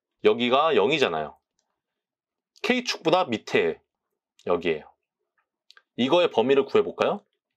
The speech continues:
이하고 삼 사이에 있죠? 그래서 이런 식으로 답을 구할 수 있습니다.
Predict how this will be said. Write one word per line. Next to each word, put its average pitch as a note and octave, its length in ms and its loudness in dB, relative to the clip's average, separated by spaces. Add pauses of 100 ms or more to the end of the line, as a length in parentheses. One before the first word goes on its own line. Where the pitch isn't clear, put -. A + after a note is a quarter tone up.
(760)
이하고 F#2+ 460 0
삼 D#3+ 200 -2
사이에 B2+ 300 2
있죠? D3 300 -4 (840)
그래서 G#2+ 540 0 (1500)
이런 C3+ 300 2
식으로 B2+ 320 0
답을 B2+ 320 0
구할 G2 240 0
수 - 80 -4
있습니다. D#2 440 -6